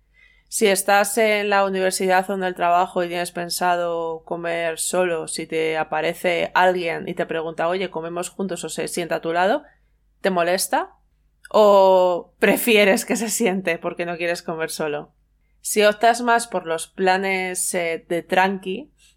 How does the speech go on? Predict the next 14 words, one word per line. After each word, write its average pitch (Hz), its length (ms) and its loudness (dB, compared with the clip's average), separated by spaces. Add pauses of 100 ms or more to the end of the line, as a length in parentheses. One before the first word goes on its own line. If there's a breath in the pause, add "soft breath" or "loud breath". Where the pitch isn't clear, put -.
(140)
es 185 160 0
probable 185 520 4
que 185 100 -4
seas 185 180 -2
una 202 160 2
persona 190 280 -2
introvertida. 196 760 -4 (840)
¿Y 208 160 -2
qué 220 160 4
hay 202 120 6
de 185 120 0
malo 156 260 -2
en 151 120 -8
eso? 151 360 -12